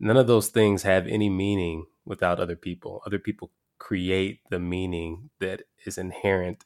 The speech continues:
in those identities. And without those people, though, that part of yourself simply doesn't exist. So you cannot be yourself by yourself.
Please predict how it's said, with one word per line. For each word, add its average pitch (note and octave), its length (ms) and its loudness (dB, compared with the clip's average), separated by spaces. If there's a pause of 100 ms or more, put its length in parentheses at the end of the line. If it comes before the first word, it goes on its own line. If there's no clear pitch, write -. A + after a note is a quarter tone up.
in G2+ 280 2
those E2+ 680 0
identities. - 800 -6
And F#2 140 -10
without F#2 340 -2
those F2+ 180 -6
people, - 480 -4 (580)
though, G2 160 0 (100)
that G2+ 180 0
part G2+ 160 2
of A2 80 0
yourself A#2 300 -2
simply F#2+ 340 -4
doesn't F2+ 320 -8
exist. - 540 -14 (560)
So - 100 -6
you G2+ 140 0
cannot G2+ 580 4
be G#2+ 180 2
yourself F2 520 -2
by E2+ 180 -2
yourself. - 640 -10